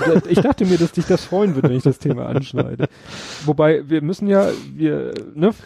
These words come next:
Speaker 1: es geht ja immer um zwei Spieltage oder meistens.
Speaker 2: Ach so, ja.
Speaker 1: Ne, wir müssen ja auch
Speaker 2: Hab ich schon wieder vergessen, was war denn davor?
Speaker 1: Ja.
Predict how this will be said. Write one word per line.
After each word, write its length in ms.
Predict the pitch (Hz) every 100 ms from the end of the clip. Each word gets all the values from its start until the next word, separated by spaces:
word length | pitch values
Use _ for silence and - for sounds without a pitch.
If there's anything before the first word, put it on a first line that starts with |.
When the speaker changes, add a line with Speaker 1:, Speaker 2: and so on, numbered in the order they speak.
| -
Speaker 1:
es 160 | - -
geht 160 | 160 190
ja 100 | 180
immer 200 | 180 190
um 140 | 196
zwei 480 | - 135 151 139 135
Spieltage 720 | - - 120 110 123 113 110
oder 160 | 135 120
meistens. 800 | 113 107 98 - 98 - _ _ _ - - _
Speaker 2:
Ach 80 | 131
so, 220 | 147 113
ja. 520 | 98 101 135 180 170
Speaker 1:
Ne, 160 | 180 175
wir 100 | 131
müssen 320 | 123 139 170
ja 160 | 175 185
auch 260 | 165 180
Speaker 2:
Hab 140 | 110 143
ich 60 | 123
schon 100 | 123
wieder 100 | 107
vergessen, 380 | 120 104 98
was 140 | 104 104
war 100 | 127
denn 80 | 113
davor? 420 | 95 135 190 170 151 147
Speaker 1:
Ja. 640 | 143 117 113 120 135 262